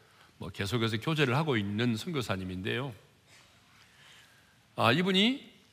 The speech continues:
어디에서 사역을 주로 하고 계시는가 하면은, 나라는 케냐이지만은 소말리아 사람들이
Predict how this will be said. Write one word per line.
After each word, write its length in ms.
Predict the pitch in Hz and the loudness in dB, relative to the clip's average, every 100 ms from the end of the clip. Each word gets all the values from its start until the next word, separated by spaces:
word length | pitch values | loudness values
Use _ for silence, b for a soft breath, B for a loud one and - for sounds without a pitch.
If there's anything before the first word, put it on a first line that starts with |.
| - | -16
어디에서 480 | - 120 160 233 214 | -2 2 4 2 2
사역을 640 | 202 226 208 175 127 113 131 | 0 2 4 4 2 0 -4
주로 220 | - 160 | 0 2
하고 240 | 127 143 | 2 0
계시는가 420 | 117 104 117 107 104 | 0 0 -2 -2 -2
하면은, 480 | 143 110 151 98 87 - _ _ _ _ _ - _ _ _ - | -2 0 0 -2 -6 -18 _ _ _ _ _ -20 _ _ _ -2
나라는 600 | 98 117 151 226 240 214 - - - | 4 8 8 6 0 -4 -12 -16 -6
케냐이지만은 920 | 208 190 156 113 127 110 92 120 101 98 - _ _ _ _ _ b b b | -2 2 2 2 0 0 0 -4 -6 -10 -20 _ _ _ _ _ b b b
소말리아 600 | - - 131 170 226 233 | -8 -2 4 4 4 2
사람들이 680 | - 202 185 147 139 214 262 | 2 4 4 4 2 2 0